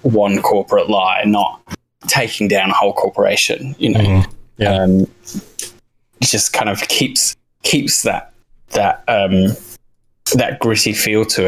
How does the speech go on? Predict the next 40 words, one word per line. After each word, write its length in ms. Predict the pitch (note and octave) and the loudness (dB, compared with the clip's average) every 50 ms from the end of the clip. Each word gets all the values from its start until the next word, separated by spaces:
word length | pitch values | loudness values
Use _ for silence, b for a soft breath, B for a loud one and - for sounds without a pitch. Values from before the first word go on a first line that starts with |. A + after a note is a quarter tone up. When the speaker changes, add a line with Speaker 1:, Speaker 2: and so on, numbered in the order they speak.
| F#2 - | 0 0
Speaker 1:
it, 460 | - - - - - F#3 - - - | -2 -4 -4 -2 -2 0 0 0 0
which 180 | - - - - | 0 0 0 0
is, 320 | - - - - - - - | 0 0 -2 -2 -6 -4 -2
which 200 | C#3 A2 - - | -2 -2 0 0
is 160 | G#2 - - | -2 0 0
really 160 | A2+ G2+ G2 | 0 0 0
good. 320 | F#2 G2 G#2 G2+ F#2+ F2+ - | 0 0 0 0 0 0 -2
And 160 | - B2 B2+ | -2 -2 -2
I 60 | C3 | -2
think 260 | - - C#3+ B2+ - | 0 0 0 0 0
in 240 | - A#2 A2 G#2 G2+ | -2 -2 0 0 2
Red, 220 | G#2 G#2+ G#2 F#2+ G2 | 2 2 0 0 -2
it's 220 | D2 - - - | -4 -2 -2 -2
even, 440 | A2 G#2 A2 G#2 G2 G2 - - - - | -2 0 0 0 0 0 0 -2 -4 -4
it's 180 | - - - C3 | -4 -2 0 0
even, 460 | B2 A2 A2+ G#2 G2 G2 G2 F#2 - - _ _ _ _ _ _ _ _ _ - | 0 0 2 2 2 2 2 0 -2 -8 _ _ _ _ _ _ _ _ _ -2
even 220 | A#2+ A2+ G#2 G2 | 0 2 2 2
better 200 | F#2 G2 F#2+ F#2+ | 2 2 0 -2
because 640 | - - - - - - - - - - - - - _ _ _ _ _ _ _ _ _ _ _ _ _ _ _ _ _ _ _ _ _ _ _ | -2 -4 -2 -2 0 0 0 0 0 0 0 0 -2 _ _ _ _ _ _ _ _ _ _ _ _ _ _ _ _ _ _ _ _ _ _ _
all 260 | C3+ D3+ D#3+ F3 E3 C3 | 2 4 4 4 4 2
of 60 | A2+ | 0
the 60 | A#2 | 0
corporations, 640 | G2+ G2 A#2 G#2 - A2 G2 G2+ - G#2+ G#2 G2+ A2+ | 0 0 -2 0 2 2 0 2 2 2 2 2 2
even 160 | A2+ G#2+ A2 | 2 2 2
the 60 | G#2+ G2+ | 2 2
biggest 320 | G#2 A2+ G#2+ G#2+ G#2 - | 0 0 0 0 0 0
ones, 200 | G#2+ G2+ G#2 - | 0 0 0 0
have 120 | A#2 G2+ - | -2 -4 -4
been 160 | A2 G#2 G2+ | -4 -2 0
knocked 220 | G2 F#2+ F#2 - - | 0 -2 -4 -4 -4
back. 320 | A2+ G#2+ G2 F#2+ - - | -4 -4 -4 -4 -4 -4
And 120 | G#2+ G#2 G2+ | -2 -2 0
then 140 | G2+ G2 G2+ | 2 2 2
there 180 | G2+ G2 G2 | 2 4 2
are 60 | G2 G2 | 2 2
all 220 | - G#2+ G#2+ G2+ | 2 2 2 2
these, 300 | G2+ G2+ G2 G2 - - | 2 2 0 0 0 -2
like, 180 | - - - - | -2 -2 0 0
little 220 | A2 G#2+ G#2+ G2+ | 0 0 0 0
fish 600 | - - - G2+ - - - - - - - | -2 -2 -2 -2 0 0 0 0 -2 -2 -4